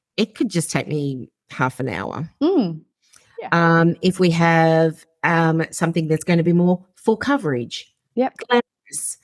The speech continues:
Speaker 2: Glam.
Speaker 1: um,
Speaker 2: Yeah.
Speaker 1: you know, winged
Speaker 2: Smoky
Speaker 1: eyeliner,
Speaker 2: eyes. Yeah,
Speaker 1: maybe
Speaker 2: winged eyeliner.
Speaker 1: lashes.
Speaker 2: Yeah.
Speaker 1: The, of course,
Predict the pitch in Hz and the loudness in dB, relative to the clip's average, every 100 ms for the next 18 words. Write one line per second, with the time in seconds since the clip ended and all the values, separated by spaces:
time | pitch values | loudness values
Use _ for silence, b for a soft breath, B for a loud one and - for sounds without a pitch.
0 | _ - 190 185 170 170 170 165 165 165 | _ -2 0 4 4 4 2 0 2 2
1 | 214 240 254 _ _ _ - 180 180 185 | 0 -4 -6 _ _ _ -2 0 2 2
2 | 208 214 226 240 269 247 220 214 185 175 | 2 2 2 2 4 4 4 2 2 0
3 | 180 - - 220 262 233 233 226 214 220 | -4 -8 -2 -2 0 2 2 2 0 0
4 | 214 208 233 196 - _ _ - 151 - | -2 -4 -6 -8 -18 _ _ -2 0 -2
5 | 175 175 - - - 180 135 - - | -4 -6 -8 -12 0 0 0 -6 -12